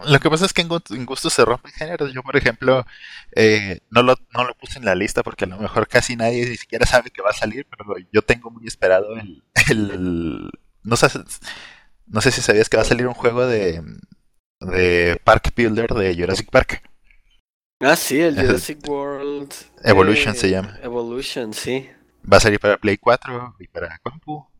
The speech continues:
Speaker 1: Creo que también
Speaker 2: Ah,
Speaker 1: para
Speaker 2: sí,
Speaker 1: Xbox
Speaker 2: cierto,
Speaker 1: One,
Speaker 2: es que
Speaker 1: pero
Speaker 2: tú
Speaker 1: no
Speaker 2: sí
Speaker 1: estoy
Speaker 2: eres
Speaker 1: seguro.
Speaker 2: súper fan
Speaker 1: A mí
Speaker 2: de
Speaker 1: me gusta
Speaker 2: Jurassic Park,
Speaker 1: mucho
Speaker 2: güey.
Speaker 1: Jurassic Park, sí, güey. <laughs> Me gusta un
Speaker 2: <laughs> Qué
Speaker 1: chorro,
Speaker 2: pedo.
Speaker 1: entonces, entonces, este, pues, se ve bien chido, o sea,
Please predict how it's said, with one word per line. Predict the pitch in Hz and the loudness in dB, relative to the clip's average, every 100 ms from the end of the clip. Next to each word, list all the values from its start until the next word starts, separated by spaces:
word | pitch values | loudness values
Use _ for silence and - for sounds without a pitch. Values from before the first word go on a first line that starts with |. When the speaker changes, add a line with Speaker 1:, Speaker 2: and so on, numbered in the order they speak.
| _ _ - - | _ _ -14 -6
Speaker 1:
Creo | 175 | -4
que | - | -2
también | 90 92 | -4 -4
Speaker 2:
Ah, | - | -2
Speaker 1:
para | - | -2
Speaker 2:
sí, | - | 0
Speaker 1:
Xbox | 127 | 0
Speaker 2:
cierto, | - | 0
Speaker 1:
One, | 92 | 0
Speaker 2:
es | |
que | - | 0
Speaker 1:
pero | 98 | 0
Speaker 2:
tú | |
Speaker 1:
no | 95 | 0
Speaker 2:
sí | 160 | -2
Speaker 1:
estoy | |
Speaker 2:
eres | - - | -4 -2
Speaker 1:
seguro. | 95 - | -2 -2
Speaker 2:
súper | - - 120 113 | -8 -10 -10 -10
fan | - - 113 123 147 | -14 -10 -10 -8 6
Speaker 1:
A | |
mí | 131 | 8
Speaker 2:
de | 139 | 8
Speaker 1:
me | 165 | 6
gusta | 175 190 - | 2 2 0
Speaker 2:
Jurassic | |
Park, | 208 | 0
Speaker 1:
mucho | 196 202 - 214 | 2 2 2 0
Speaker 2:
güey. | |
Speaker 1:
Jurassic | 190 180 185 - | -2 -4 -6 -2
Park, | 185 202 202 - | 0 2 0 -4
sí, | - 165 175 | -6 -10 -6
güey. | 180 | -4
<laughs> | 143 165 175 - - - 190 _ _ - 262 - 214 - 233 - | -4 -4 -6 -6 -12 -12 -14 _ _ -14 -12 -6 -2 -2 -4 -2
Me | 151 | -2
gusta | 147 175 | 0 -2
un | 170 | 0
Speaker 2:
<laughs> | |
Qué | - | 2
Speaker 1:
chorro, | 156 170 165 | 2 2 0
Speaker 2:
pedo. | |
Speaker 1:
entonces, | 113 143 160 156 - | 0 -2 -2 -4 -8
entonces, | 127 117 120 123 143 135 131 | -12 -4 -4 -2 0 0 -2
este, | 113 107 - - 117 117 117 107 64 - - - - - | -2 -4 -4 -8 -2 0 0 -2 -6 -10 -18 -20 -20 -10
pues, | 113 | 0
se | 147 | 2
ve | 123 | 4
bien | 135 180 | 2 -2
chido, | - - 165 190 | -2 -4 -2 -4
o | 185 | -2
sea, | 180 | -4